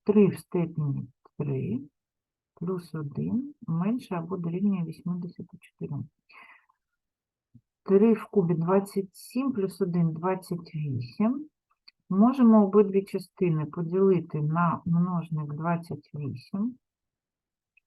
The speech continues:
А, вісімдесят чотири поділити на двадцять вісім — це буде рівно три. Три — це три в першому. І так як три в нас більше за одиницю, функція зростає,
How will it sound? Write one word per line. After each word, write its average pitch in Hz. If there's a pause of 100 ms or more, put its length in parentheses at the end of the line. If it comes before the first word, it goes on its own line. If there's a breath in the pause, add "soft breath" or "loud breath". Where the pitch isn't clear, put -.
(1300)
А, 160
вісімдесят 190
чотири 202
поділити 185
на 180
двадцять 175
вісім — 220
це 185
буде 170
рівно 175
три. 160 (680)
Три — 214
це 190
три 180
в 170
першому. 160
І 202
так 220
як 208
три 202
в 170
нас 170
більше 165
за 151
одиницю, 160
функція 160
зростає, 156